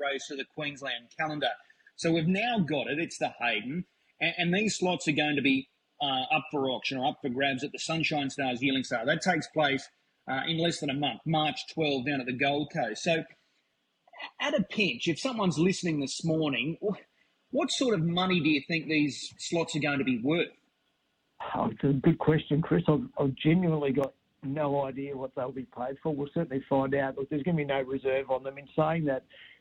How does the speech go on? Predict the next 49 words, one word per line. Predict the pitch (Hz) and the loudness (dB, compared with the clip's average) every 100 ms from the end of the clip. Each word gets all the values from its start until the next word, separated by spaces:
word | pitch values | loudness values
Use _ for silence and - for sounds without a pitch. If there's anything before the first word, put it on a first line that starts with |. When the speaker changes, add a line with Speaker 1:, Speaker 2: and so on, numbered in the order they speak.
| - | 0
Speaker 2:
the, | 147 127 127 | 2 2 -2
the | 156 | 0
minimum | 139 165 165 143 131 - - | 2 2 2 0 -2 -8 -10
pr-, | - - - | -4 -4 -4
stakes | - 127 123 - - | 2 2 2 -4 0
back | 123 - | 0 -2
to | 113 | 0
last | 117 117 123 - | 2 0 -2 -4
will | 127 | -4
be | 123 | -4
two | - 127 120 | -4 -6 -2
thousand. | 127 139 170 220 208 | -2 0 2 0 4
So | 202 | 4
we | 214 208 | 4 2
think, | 254 - | -4 -2
you | 143 | -2
know, | 127 120 127 123 | -2 -2 -4 -4
that | 131 120 - | -4 -4 -4
sort | 147 | -4
of | 135 - | -4 -4
sets | 131 120 - - | -6 -6 -16 -2
hopefully | 123 139 - 131 127 | 0 0 0 0 2
a, | 127 120 | 0 0
a | |
bit | 139 | 0
of | 135 | 0
a | 127 | 0
benchmark | 135 131 - 139 135 135 | 0 0 0 0 0 -2
as | 131 139 | -2 2
to, | 135 127 - - - | 2 0 -12 -20 0
to | 160 | 2
what | 139 139 | 4 2
maybe, | 139 131 131 131 123 - | -2 -2 -4 -8 -12 -8
you | 131 | -4
know, | 123 120 _ - | -4 -6 _ -8
obviously | 131 127 123 | -4 -4 -2
gate | 120 127 135 - | 2 2 0 2
seven | 139 135 131 | 2 2 0
and | 131 123 | 0 2
gate | 135 135 - | 4 2 0
ten | 135 139 139 | 2 2 4
may | 131 135 | 0 0
be | 131 - | -2 0
seen | 139 135 | 0 0
as | 135 | 0
the, | 127 127 123 | -2 -4 -2
the | 131 | 2
worst | 139 139 - | 2 0 0
barriers. | 135 147 165 175 | 0 2 0 -2